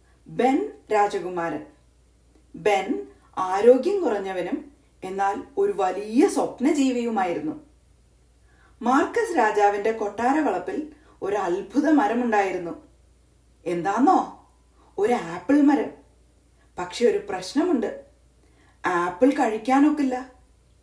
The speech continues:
കാരണം എന്താ? ആ മരത്തിലുണ്ടായ ആപ്പിളൊക്കെ സ്വർണ്ണ ആപ്പിളായിരുന്നു. അങ്ങനെയിരിക്കെ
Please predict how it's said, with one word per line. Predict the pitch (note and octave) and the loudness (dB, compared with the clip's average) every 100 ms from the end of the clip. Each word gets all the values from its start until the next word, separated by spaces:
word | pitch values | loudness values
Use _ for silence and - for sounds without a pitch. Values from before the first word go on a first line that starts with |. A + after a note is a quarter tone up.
| _ _ _ | _ _ _
കാരണം | - E3 F3+ A3+ C#4 | -10 -8 -6 2 4
എന്താ? | C4+ D4 F3+ - - _ _ _ _ _ _ _ G#3+ | 4 4 0 -8 -20 _ _ _ _ _ _ _ -2
ആ | C4 | 2
മരത്തിലുണ്ടായ | G4 D#4+ B3 A3+ B3+ A#3+ A3 A3 A3 | 2 4 2 2 -2 0 -2 -2 -2
ആപ്പിളൊക്കെ | F3 F3 - C#4 - F3+ - - - _ _ - | -4 -6 -2 -2 0 -4 -6 -8 -16 _ _ -18
സ്വർണ്ണ | - G#3 G3 G#3 | -6 -6 -4 -2
ആപ്പിളായിരുന്നു. | D#4+ D4+ D4 C4 A#3+ G#3+ G3 G3 A#3 _ _ _ _ _ _ _ _ G#3 | 0 2 2 2 4 2 0 -10 -18 _ _ _ _ _ _ _ _ -6
അങ്ങനെയിരിക്കെ | G#3+ A#3+ F4 F4+ A#3 E3 F3 F3+ D4+ | 0 2 2 4 2 0 -2 -2 -4